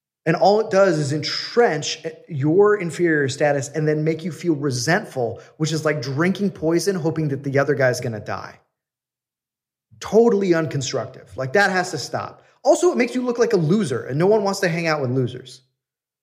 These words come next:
Like, I'm breaking my own heart here. Like, people can go <laughs> back to some stuff I've written and see that I, I make this plain, right? But I'm actually criticizing myself here. It's something that over the past two years,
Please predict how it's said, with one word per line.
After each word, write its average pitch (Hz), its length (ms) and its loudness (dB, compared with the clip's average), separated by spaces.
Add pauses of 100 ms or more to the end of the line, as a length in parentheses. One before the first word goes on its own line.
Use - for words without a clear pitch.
(1160)
Like, 185 120 2
I'm 214 120 2
breaking 302 320 2
my 226 140 6
own 208 160 6
heart 160 380 2
here. 113 160 -2
Like, 123 160 -2
people 254 180 4
can 247 140 0
go 196 200 6
<laughs> 185 120 4
back 180 200 2
to 156 80 -6
some 160 200 -2
stuff 165 260 2
I've 135 180 2
written 123 320 0 (200)
and 170 100 -4
see 208 140 2
that 175 140 4
I, 165 360 4
I - 40 4
make 160 180 0
this 151 100 -4
plain, 135 220 0
right? 165 240 4
But 196 100 2
I'm 214 200 4
actually 202 320 0
criticizing 139 580 2
myself 113 400 -4
here. 110 160 -10 (180)
It's 175 140 0
something 247 300 2
that 185 120 2
over 175 220 2
the 156 80 2
past 180 300 2
two 208 100 -4
years, 165 400 0